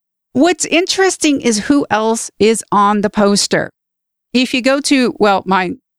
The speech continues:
left, you see Heatwave, Vibe. Now, if you've been watching The Flash, you know why I'm surprised that Vibe is on there, and I won't say anymore.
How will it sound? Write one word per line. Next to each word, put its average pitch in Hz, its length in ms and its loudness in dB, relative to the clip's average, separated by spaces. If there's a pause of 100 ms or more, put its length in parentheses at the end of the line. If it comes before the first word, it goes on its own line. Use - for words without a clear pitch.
(140)
left, 185 720 0 (520)
you 240 120 4
see 269 540 0 (180)
Heatwave, 247 1000 0 (840)
Vibe. 226 720 0
Now, 185 140 2
if 180 120 -4
you've 226 80 -2
been 220 180 0
watching 349 540 0 (500)
The 247 80 2
Flash, 226 680 0
you 220 200 2
know 220 240 4
why 208 680 0 (160)
I'm 196 220 -2
surprised 202 560 -4
that 180 200 0
Vibe 190 560 0
is 185 140 0
on 170 280 2
there, 165 180 4
and 160 160 2
I 160 60 4
won't 180 220 2
say 180 180 2
anymore. 170 480 4